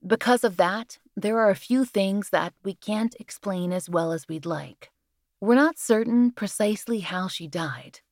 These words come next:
Drowning is most likely, but how she entered the water, whether she fell in or was thrown or dumped or entered on her own, isn't something that can be determined.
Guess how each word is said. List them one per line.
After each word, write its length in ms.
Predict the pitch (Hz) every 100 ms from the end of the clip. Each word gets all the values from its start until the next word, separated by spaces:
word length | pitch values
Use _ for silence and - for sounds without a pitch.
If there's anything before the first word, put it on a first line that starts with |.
| -
Drowning 580 | 190 196 214 262 277 262
is 240 | - 220 214
most 280 | 190 180
likely, 560 | 202 196 147 143 123 135 _ -
but 220 | 196 190 -
how 400 | - 220 247 254
she 280 | 240 214 208
entered 320 | 202 196 185
the 100 | 175
water, 500 | 175 196 139 131 117 _ _ -
whether 340 | 185 233 233 226
she 200 | - 214
fell 380 | - 226 214
in 300 | 180 135 139
or 280 | 135 156 160 -
was 180 | 202 -
thrown 560 | - 202 190 151 139 135
or 140 | 147
dumped 560 | - 202 143 - - 170
or 240 | 160 156 -
entered 320 | 220 220 247
on 200 | 220 202
her 160 | 185 185
own, 400 | 175 135 123 - _ -
isn't 400 | 220 233 269 254
something 500 | - 202 185 208 185
that 140 | 196
can 180 | - 190
be 180 | 156 151
determined. 760 | 160 151 185 165 135 131 -